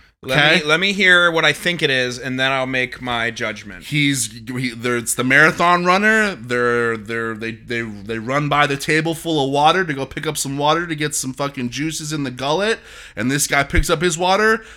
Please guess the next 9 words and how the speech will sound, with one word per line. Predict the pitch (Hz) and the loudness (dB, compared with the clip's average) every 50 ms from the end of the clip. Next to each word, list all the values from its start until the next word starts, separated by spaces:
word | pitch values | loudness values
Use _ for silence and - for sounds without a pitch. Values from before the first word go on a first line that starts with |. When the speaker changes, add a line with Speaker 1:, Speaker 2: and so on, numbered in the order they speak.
| - - | -16 -8
Speaker 2:
and | - 120 127 127 127 | -6 -4 -2 0 0
then | 131 131 127 123 | 0 0 0 0
just | 131 127 - | -2 -4 -2
fucking | - 143 135 127 - 120 110 107 | -2 -2 -2 -2 -2 -6 -4 0
swipes | - - - - 160 151 156 156 151 151 - - - | 2 2 2 2 4 6 6 6 6 4 0 -6 -6
all | - 143 156 175 202 | -2 2 4 6 6
the | 190 190 202 | 6 6 6
other | 190 196 | 6 6
bottles | 170 175 180 180 170 170 175 170 - | 6 6 6 6 6 6 4 0 0